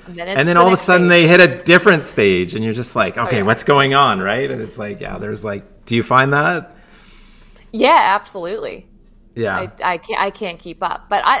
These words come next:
Speaker 1: I actually quite
Speaker 2: <laughs>
Speaker 1: enjoy it. She keeps me on my feet. She, she is a mini me. You haven't met
Speaker 2: Oh,
Speaker 1: Adelaide
Speaker 2: yeah.
Speaker 1: yet, but,
Speaker 2: No,
Speaker 1: um,
Speaker 2: no.
Speaker 1: so I feel like, so while, yes, I have a hard time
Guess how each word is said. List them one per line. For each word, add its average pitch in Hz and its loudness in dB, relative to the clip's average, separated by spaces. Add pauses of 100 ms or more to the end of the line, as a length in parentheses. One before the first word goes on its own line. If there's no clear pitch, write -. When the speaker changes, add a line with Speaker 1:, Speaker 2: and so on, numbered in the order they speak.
Speaker 1:
I 320 2
actually 339 -2
quite 202 -8
Speaker 2:
<laughs> - -18
Speaker 1:
enjoy 165 -10
it. 139 -12
She - -16
keeps 349 -10
me 320 -10
on 220 -6
my 160 -8
feet. - -16
She, 370 -6
she 339 -10
is 294 -8
a 262 -8
mini 214 -10 (160)
me. 165 -18 (140)
You 214 -10
haven't 190 -10
met 220 -4
Speaker 2:
Oh, 226 -2 (160)
Speaker 1:
Adelaide 110 -2
Speaker 2:
yeah. - -10
Speaker 1:
yet, - -14
but, - -10 (420)
Speaker 2:
No, 113 -8
Speaker 1:
um, 156 -8
Speaker 2:
no. - -16 (480)
Speaker 1:
so - -4
I 302 2
feel 349 0
like, 277 -4
so 247 -12
while, 294 0
yes, 277 -6
I 262 -8
have 240 -4
a 226 -14
hard 220 -6
time 190 -12